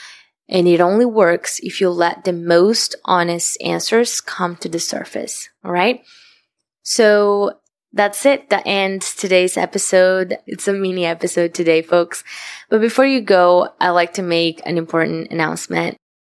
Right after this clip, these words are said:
Wake Up and Unfold has been a really fun project,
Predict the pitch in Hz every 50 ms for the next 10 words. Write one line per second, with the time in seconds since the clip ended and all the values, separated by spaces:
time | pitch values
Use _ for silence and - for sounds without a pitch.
0 | _ _ _ _ _ - 185 196 202 - 254 226 262 269 277 277 254 - 190 185
1 | 180 180 180 180 180 - - - _ _ _ _ _ _ - - 185 175 170 175
2 | 175 180 180 170 170 170 170 165 165 165 170 - _ _ _ _ _ - 175 175
3 | 175 170 175 175 180 190 202 214 214 226 220 - - - 180 165 165 165 160 160
4 | 160 165 - - - - 165 160 156 160 - 165 160 165 156 - -